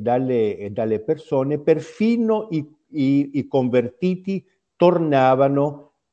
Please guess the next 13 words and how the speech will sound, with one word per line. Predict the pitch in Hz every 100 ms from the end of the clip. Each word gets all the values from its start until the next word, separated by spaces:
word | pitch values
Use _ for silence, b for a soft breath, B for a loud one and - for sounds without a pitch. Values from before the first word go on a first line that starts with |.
| _
alla | 135 127 127 127 123
eresia. | 127 110 101 90 85 80 87 _ _ _ _ _ _ _ _ _ _ _ _ -
Do-, | 127 170 165 135
Domenico | 135 127 160 208 247 254 247 180
diede | 139 123 113 156 180 165
inizio | 170 139 127 147 165 - - 110
allora | 113 113 127 147
a | 143
un | 131 139
ordine | 156 156 165 160 160 127
religiosa | 120 113 113 127 131 101 - 95
per | - 120
donne, | 113 156 160 104 95 98 139